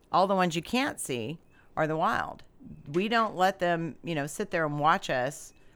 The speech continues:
all day long. They only see us when we're in and out of their cages to feed 'em and clean 'em or in and out of their tubs, and we do that very quickly, briefly. We use the same method every day.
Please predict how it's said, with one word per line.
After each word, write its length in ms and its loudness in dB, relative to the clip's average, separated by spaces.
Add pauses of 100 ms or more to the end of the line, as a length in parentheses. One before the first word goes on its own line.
(140)
all 140 4
day 160 4
long. 380 -2
They 200 2
only 220 0
see 200 -2
us 160 0
when 120 -6
we're 140 -2
in 200 -4
and 140 -2
out 80 2
of 60 0
their 100 -2
cages 520 -4
to 100 -12
feed 220 -2
'em 200 2
and 100 -4
clean 240 -4
'em 180 -2
or 100 -2
in 100 -2
and 120 -2
out 100 0
of 40 -2
their 120 -4
tubs, 500 4 (320)
and 160 -2
we 80 0
do 80 0
that 180 2
very 240 0 (240)
quickly, 420 -2
briefly. 540 -4
We 140 -2
use 160 -6
the 80 -8
same 320 -4
method 420 -2
every 220 -2
day. 380 0